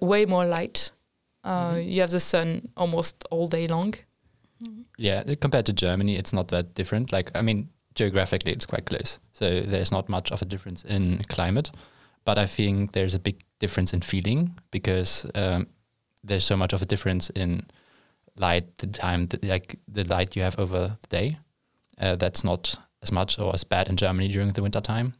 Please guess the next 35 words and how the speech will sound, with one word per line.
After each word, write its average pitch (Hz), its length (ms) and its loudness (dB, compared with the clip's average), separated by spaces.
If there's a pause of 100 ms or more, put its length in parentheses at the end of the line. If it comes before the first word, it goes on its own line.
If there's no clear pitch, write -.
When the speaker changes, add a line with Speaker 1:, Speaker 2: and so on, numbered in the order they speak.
(120)
Speaker 4:
So 95 300 2
here 95 280 0
it 92 80 0
is 92 100 2
a 98 220 0
lot 104 220 0
more 95 280 -4
freeing 95 480 0
to - 120 -2
finally 92 340 2
have 90 360 -2
the 98 80 -2
sunlight. 92 480 0 (680)
Um, 90 500 2 (100)
so - 140 -4
I 92 40 0
don't, 92 300 0
f-, - 340 -4
I 131 40 4
think 143 180 2
that's 101 200 2
the 90 100 0
big - 180 -2
difference, 98 340 -4
the 95 220 0
feeling 92 360 -2
it 90 60 -2
has, 90 200 -2
not - 160 -2
the - 140 -2 (340)
climate 87 300 0
itself. - 360 -4 (280)
Speaker 1:
Yeah, 214 220 0
Speaker 3:
Mm-hmm. 214 300 -2
Speaker 1:
one 214 80 4